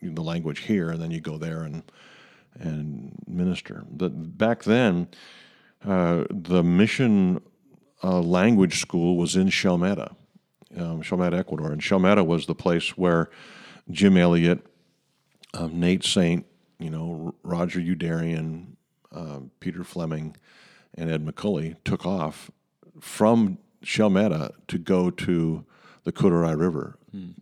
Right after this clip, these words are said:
Speaker 1: where they landed on the beach there, and, uh, they called Palm Beach.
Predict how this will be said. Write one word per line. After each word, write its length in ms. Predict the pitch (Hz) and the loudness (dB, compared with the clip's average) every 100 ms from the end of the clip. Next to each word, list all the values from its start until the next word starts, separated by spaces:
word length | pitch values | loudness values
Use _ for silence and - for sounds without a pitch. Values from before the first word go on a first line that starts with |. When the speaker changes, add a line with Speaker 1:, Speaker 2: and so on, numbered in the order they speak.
| - | -6
Speaker 1:
where 200 | 87 85 | -2 0
they 140 | 82 | 0
landed 400 | 80 85 85 85 | 0 0 0 0
on 180 | 82 80 | 0 -2
the 60 | 73 | 0
beach 320 | 82 82 - | 0 -2 -4
there, 320 | 80 78 78 - - - - - - | -6 -6 -8 -14 -20 -20 -20 -20 -16
and, 260 | - 87 85 - | -6 -4 -4 -2
uh, 140 | 85 | -4
they 120 | 82 | -4
called 320 | 76 - 80 | -4 -2 -2
Palm 260 | - 82 80 | -2 -2 -2
Beach. 380 | 80 76 - | -4 -6 -8